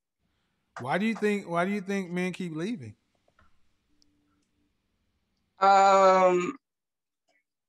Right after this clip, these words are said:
Speaker 2: from what I believe is 'cause I have, maybe I, um, immature, maybe I have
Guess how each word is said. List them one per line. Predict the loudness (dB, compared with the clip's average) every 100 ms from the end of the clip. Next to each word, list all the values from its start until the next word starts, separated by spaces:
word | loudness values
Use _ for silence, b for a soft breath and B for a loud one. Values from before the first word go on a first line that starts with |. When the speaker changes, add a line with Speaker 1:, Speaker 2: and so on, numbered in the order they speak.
| _ _ _ _
Speaker 2:
from | 2 4 2 -4 _ _ _
what | 0 2 2 0 0
I | 0 0 -4
believe | -10 -10 -8
is | -10 -12
'cause | -8 -2
I | 0
have, | 2 0 -2 -20 _ _ _ _ _
maybe | -2 0 2
I, | 2 2 2 -2
um, | -4
immature, | -16 -16 -14 -10 -8
maybe | -8 -8 -4
I | -4
have | -4